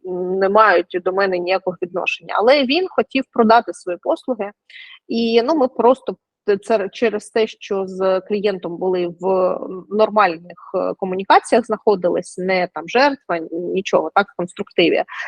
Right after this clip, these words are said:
то я йому все це пояснила, чомусь це не так, а так, а чомусь це не так, чому ми робимо так, і все, і клієнт залишився абсолютно спокійний і сказав: «Добре, дякую, продовжуємо працювати далі». Але, а,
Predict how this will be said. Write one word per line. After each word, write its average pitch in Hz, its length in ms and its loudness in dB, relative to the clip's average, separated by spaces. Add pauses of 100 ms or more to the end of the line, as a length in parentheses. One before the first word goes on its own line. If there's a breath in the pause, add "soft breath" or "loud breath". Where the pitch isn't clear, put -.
(160 loud breath)
то 226 180 8
я 247 180 6
йому 240 160 2
все 208 180 -4
це 202 140 -6
пояснила, 302 640 -2
чомусь 190 480 -6
це 370 200 4
не 339 120 -2
так, 285 420 0
а 233 160 2
так, 226 340 0
а 190 60 -12
чомусь 185 440 -12
це 359 160 2
не 330 120 -4
так, 254 240 -2
чому 185 260 -12
ми 185 100 -6
робимо 294 520 0
так, 262 200 4 (300 loud breath)
і 494 60 0
все, - 240 0
і 233 60 0
клієнт 359 360 -2
залишився 254 520 -2
абсолютно 226 680 0
спокійний 392 480 -4
і - 20 -4
сказав: 214 400 2
«Добре, 208 280 0
дякую, 302 680 -2 (260)
продовжуємо 202 540 -2
працювати 185 560 -4
далі». - 240 -10 (480 loud breath)
Але, 302 680 6
а, 226 460 0